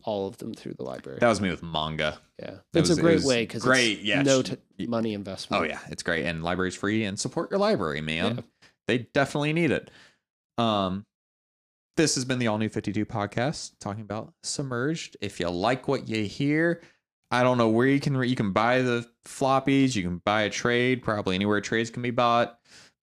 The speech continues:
Speaker 2: Maybe Vault has their own thing. You can get it from them. Support them a little more. I think they deserve it, especially with the quality of those issues.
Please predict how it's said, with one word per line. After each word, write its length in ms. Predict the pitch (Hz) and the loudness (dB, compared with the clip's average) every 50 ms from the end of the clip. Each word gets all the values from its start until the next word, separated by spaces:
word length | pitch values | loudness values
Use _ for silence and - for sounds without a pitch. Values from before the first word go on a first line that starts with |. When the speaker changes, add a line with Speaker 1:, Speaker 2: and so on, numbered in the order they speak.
| _ - | _ -8
Speaker 2:
Maybe 220 | 85 92 101 117 113 | -6 -4 -2 -2 0
Vault 240 | 107 113 113 - - | 0 0 -2 -2 -4
has 260 | - 98 95 95 101 | -4 -6 -4 -4 -6
their 140 | 101 98 104 | -6 -6 -6
own 200 | 113 123 127 120 - | -6 -8 -10 -10 -8
thing. 240 | 127 127 139 143 135 | -6 -6 -6 -6 -6
You 100 | 131 139 - | -8 -8 -8
can 180 | - - 151 | -8 -8 -6
get 160 | 147 160 156 | -2 -2 -2
it 120 | 151 - _ | -2 -2 _
from 220 | - 151 160 175 196 | -6 -4 -2 0 2
them. 380 | 226 226 117 92 90 90 98 _ _ - | 2 2 2 0 -2 -6 -12 _ _ -14
Support 420 | - - 143 - - 143 139 - | -10 -10 -8 -6 -4 -6 -4 -4
them 160 | - 123 107 87 | -4 -4 -4 -2
a 40 | |
little 260 | 85 90 87 85 90 90 | -2 -2 -2 -2 -2 -4
more. 300 | 90 85 80 78 90 - | -4 -6 -6 -8 -8 -6
I 180 | - 98 107 110 | -6 -4 -4 -6
think 500 | - - - 107 98 98 95 - - _ _ _ _ - | -6 -8 -6 -6 -6 -6 -8 -12 -20 _ _ _ _ -4
they 120 | 87 101 | -2 0
deserve 360 | 104 98 98 101 90 87 78 | 0 0 0 0 0 0 -2
it, 120 | 76 62 - | -4 -6 -6
especially 340 | - - - 107 - - 107 | -6 -6 -6 -4 -4 -4 -6
with 100 | 92 - | -6 -6
the 60 | - | -8
quality 400 | - - 101 101 101 101 101 98 | -4 0 2 2 4 4 2 2
of 60 | 98 90 | 0 0
those 200 | 98 92 87 85 | 0 0 0 0
issues. 500 | 82 76 - - 78 71 76 69 - | -2 -2 -2 -6 -6 -8 -8 -10 -12